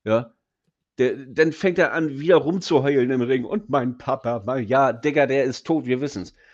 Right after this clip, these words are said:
Weil, äh, geht mir nicht auf den Sack, weil dieses Rumgeheule, da krieg ich einen zu viel. Aber ist ja auch egal. Trotzdem ist er ja, na ja, okay, der kann eigentlich auch nicht mehr wie zehn Moves, oder? Ach, egal, ich will mich nicht an Cody aufhängen.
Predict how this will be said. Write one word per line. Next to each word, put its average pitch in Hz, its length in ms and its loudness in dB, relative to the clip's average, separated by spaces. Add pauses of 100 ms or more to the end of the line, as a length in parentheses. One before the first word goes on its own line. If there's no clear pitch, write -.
Weil, 139 240 0
äh, 131 260 -8
geht 151 220 -8
mir 160 120 0
nicht 165 180 -2
auf 151 120 -2
den 147 80 -6
Sack, 95 280 -8
weil 110 180 -6
dieses 139 260 -8
Rumgeheule, 98 500 -4
da 95 80 -4
krieg - 140 -14
ich 120 60 -2
einen 110 80 -4
zu 113 120 -14
viel. 104 240 -10 (420)
Aber 135 300 2
ist 165 140 0
ja 170 100 4
auch 151 100 -2
egal. 143 380 -2 (220)
Trotzdem 143 400 -2
ist 135 180 -8
er 135 80 -2
ja, 131 320 -2 (180)
na 101 200 -8
ja, 104 180 -2
okay, 87 220 -10
der 85 120 -8
kann 92 160 -10
eigentlich 95 300 -10
auch 120 80 -6
nicht 98 120 -6
mehr 80 140 -10
wie 78 80 -14
zehn 82 220 -10
Moves, 85 280 -12
oder? 107 260 -10 (520)
Ach, - 300 -2
egal, 117 320 2
ich 107 100 -6
will 123 60 -2
mich 113 140 0
nicht 113 140 -2
an 101 80 -4
Cody 104 260 -4
aufhängen. 80 340 -12